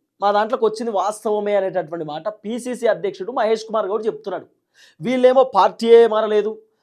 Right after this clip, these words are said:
మా పార్టీకి సంబంధమే లేదని" చెప్పి భారీ భారీ డైలాగులు కొట్టిర్రు. పీసీసీ అధ్యక్షుడు మహేష్ కుమార్ గౌడ్ ఓపెన్గా చెప్తుండు, "ఎస్, మా పార్టీలోకి వచ్చిర్రు, మా పార్టీలో జాయిన్ అయ్యిర్రు,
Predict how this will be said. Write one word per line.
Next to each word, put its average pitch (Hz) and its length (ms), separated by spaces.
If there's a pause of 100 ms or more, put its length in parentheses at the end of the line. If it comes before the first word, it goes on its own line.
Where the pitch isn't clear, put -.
(100)
మా 202 120
పార్టీకి 202 500
సంబంధమే 220 520
లేదని" 208 340
చెప్పి 202 160
భారీ 170 300
భారీ 220 240
డైలాగులు 185 360
కొట్టిర్రు. 151 520 (400)
పీసీసీ 262 420
అధ్యక్షుడు 254 400
మహేష్ 226 320
కుమార్ 226 260
గౌడ్ 254 140
ఓపెన్గా 226 420
చెప్తుండు, 185 300
"ఎస్, 240 300
మా 202 80
పార్టీలోకి 196 580
వచ్చిర్రు, 202 260
మా 220 80 (100)
పార్టీలో 190 340
జాయిన్ 175 360
అయ్యిర్రు, 196 340